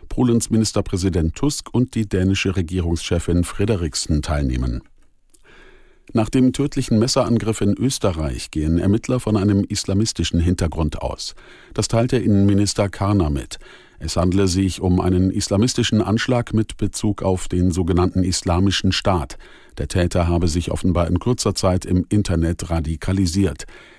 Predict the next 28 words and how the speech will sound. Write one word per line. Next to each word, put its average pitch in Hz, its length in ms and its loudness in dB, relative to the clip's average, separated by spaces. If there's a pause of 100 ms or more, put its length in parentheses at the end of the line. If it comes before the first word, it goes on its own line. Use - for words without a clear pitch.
In 110 100 2
Villach 143 460 0
hatte 113 300 -2
gestern 107 340 2
ein 104 200 4
dreiundzwanzigjähriger 104 1160 2
Syrer 113 540 0
wahllos 104 560 2
auf - 240 -2
Passanten 101 500 0
eingestochen. 82 720 0 (340)
Ein 62 240 -4
vierzehn 95 500 2
Jahre 90 300 2
alter 92 200 0
Junge 90 300 2
starb. - 520 -4
Fünf - 360 -2
Personen 98 560 2
wurden 85 300 0
verletzt, 95 500 -2
drei 104 260 0
von 104 200 0
ihnen 98 260 4
liegen 90 300 0
auf 87 160 -2
der 85 100 -2
Intensivstation. 87 1120 -2